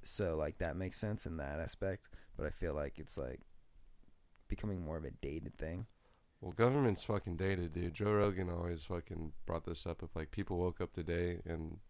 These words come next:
Speaker 2: chain, want, <coughs> and molded how they want their government to be, it probably wouldn't be a weird two-party system with three branches of shit.
Speaker 1: We should make a new country.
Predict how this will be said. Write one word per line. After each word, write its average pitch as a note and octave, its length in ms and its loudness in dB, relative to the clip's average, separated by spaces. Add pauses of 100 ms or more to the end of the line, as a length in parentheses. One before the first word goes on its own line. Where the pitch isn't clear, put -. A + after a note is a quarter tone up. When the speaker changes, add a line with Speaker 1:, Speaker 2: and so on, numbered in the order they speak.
(160)
Speaker 2:
chain, F2 420 0 (100)
want, F2 300 0
<coughs> - 1300 0
and F2 500 4 (1200)
molded F#2+ 440 6
how F2 160 4
they F2 120 2
want F2 220 4
their E2 100 0
government F2+ 440 4
to - 80 -2
be, F#2 240 0
it E2 180 -2
probably E2+ 320 2
wouldn't E2 280 0
be E2+ 260 0
a E2 80 0
weird E2 340 -4 (520)
two-party F2 440 0
system - 440 -4 (120)
with E2 180 -4 (1500)
three F2 440 -4
branches E2 460 -4
of E2 100 -6
shit. E2+ 280 -8 (220)
Speaker 1:
We G2+ 80 -4
should G#2+ 200 2
make G#2+ 140 2
a E2+ 60 2
new G#2 300 6
country. - 560 0